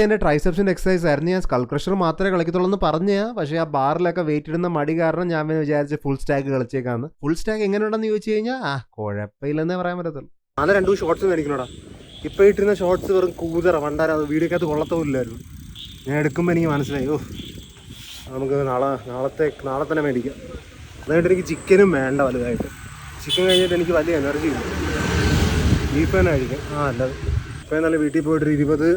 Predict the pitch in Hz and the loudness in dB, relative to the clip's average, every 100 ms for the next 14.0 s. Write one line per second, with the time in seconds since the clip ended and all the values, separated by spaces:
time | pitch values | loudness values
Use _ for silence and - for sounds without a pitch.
0 | - 151 147 170 170 135 127 107 113 123 | 0 -2 0 2 2 2 -2 -4 -8 -8
1 | 127 110 - - - 135 156 165 170 170 | -6 -8 -14 -18 -10 2 4 4 4 2
2 | 151 143 185 170 165 160 139 123 135 - | 0 0 0 4 6 6 4 0 -4 -6
3 | 170 143 135 - 127 - 143 135 143 160 | -4 -4 -6 -12 -20 -20 -12 -6 -4 0
4 | 160 139 123 113 - _ _ _ - _ | 0 0 0 -4 -10 _ _ _ -20 _
5 | - 147 151 196 196 185 156 131 117 107 | -4 2 4 6 6 6 6 4 0 -4
6 | - 151 113 127 147 190 185 170 190 175 | -8 -10 -6 -2 0 2 2 0 -2 -4
7 | - 156 156 147 156 151 135 135 123 120 | -8 -6 -4 -2 -4 -4 -6 -4 -4 -6
8 | 117 _ _ - _ _ _ _ _ _ | -14 _ _ -20 _ _ _ _ _ _
9 | _ _ _ - 208 175 120 - _ _ | _ _ _ 2 6 6 4 -4 _ _
10 | _ - 127 143 143 139 147 139 139 143 | _ 0 4 6 8 6 4 6 6 4
11 | 123 117 113 - - 135 143 135 127 120 | 0 -4 -10 -12 -6 0 4 6 4 2
12 | 147 - - _ 131 160 165 156 175 196 | -2 -2 -18 _ -4 -2 2 2 2 2
13 | 190 180 156 135 180 - 135 151 151 | 4 4 4 2 -2 0 2 4 2